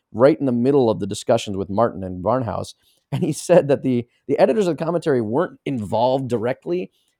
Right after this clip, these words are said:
um, but the people that were, and he doesn't name them at that point, he says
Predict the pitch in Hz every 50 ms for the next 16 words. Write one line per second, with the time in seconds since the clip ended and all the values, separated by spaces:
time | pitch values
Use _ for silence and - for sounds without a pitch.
0 | _ - 110 110 113 117 117 113 117 117 117 113 - 135 117 98 95 139 139 131
1 | 127 123 120 117 110 110 117 - - 185 - 156 135 127 - 110 107 113 143 185
2 | 160 120 113 117 117 113 127 117 113 92 90 80 90 107 117 113 101 101 92 -
3 | - 113 - - 87 90 101 90 101 110 110 - - 110 107 104 98